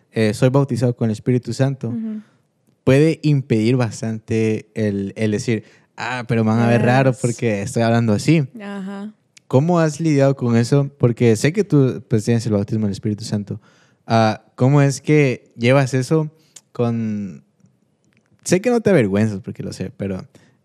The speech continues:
Speaker 1: Es co-, ¿llegó en algún momento al principio de decir, "Y, ¿qué van a decir de mí si hablo todo raro?" <laughs>
Speaker 2: Ajá. Sí, sí, definitivamente. Eh, um, yo pasé por eso. Personalmente, ah, me, me,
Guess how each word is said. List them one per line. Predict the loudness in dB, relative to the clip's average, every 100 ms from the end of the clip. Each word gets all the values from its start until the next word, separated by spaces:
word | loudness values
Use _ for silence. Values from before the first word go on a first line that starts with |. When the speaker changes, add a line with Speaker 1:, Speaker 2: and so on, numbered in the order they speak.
| _
Speaker 1:
Es | -6 -4
co-, | -2 -2
¿llegó | -2 2 2 2
en | 2
algún | 2 2 2
momento | 4 2 2 0 2
al | 0
principio | 0 -2 0 0 2 0
de |
decir, | 0 -4 -8 -10 _ _ _ _
"Y, | -10 -6 -4 -4 -4
¿qué | -6
van | -6
a | -6
decir | -4 -4
de | -2
mí | 0 0 0
si | -2 -4
hablo | -2 -2 -4 -6 -10
todo | -6 -2 -2
raro?" | -4 -8 -8 -6
<laughs> | -2 0 0
Speaker 2:
Ajá. | 0 -2 -4 -6 -12 _ -10
Sí, | -4 -2 0 0 -2
sí, | -4 -4 -2 -2
definitivamente. | -2 -2 -2 -2 -2 -2 -2 -2 0 0 -2
Eh, | -4 -12 -20 -20 -6
um, | -2 0 0 -2 -6 -14 _ _
yo | -8 -2 0
pasé | 2 0
por | 0 0
eso. | 0 -2 -4 -4 -8 -10
Personalmente, | -6 -4 -4 -4 -4 -6 -4 -4 -4
ah, | -4 -6 -4
me, | -4 -4 -4 -6 -6
me, | -6 -4 -4 -6 -8 -10